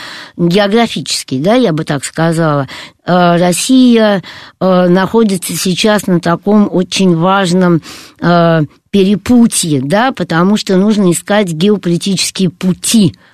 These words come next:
развития нашей страны. Куда мы пойдём?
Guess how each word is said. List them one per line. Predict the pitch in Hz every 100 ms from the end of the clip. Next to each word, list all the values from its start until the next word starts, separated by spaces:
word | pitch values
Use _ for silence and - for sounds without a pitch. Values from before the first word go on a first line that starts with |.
| -
развития | 165 185 165 190 185 180
нашей | 175 165 151 151
страны. | - 160 175 170 135
Куда | - 185 214 233
мы | 220
пойдём? | 208 214 202 180 202 139 117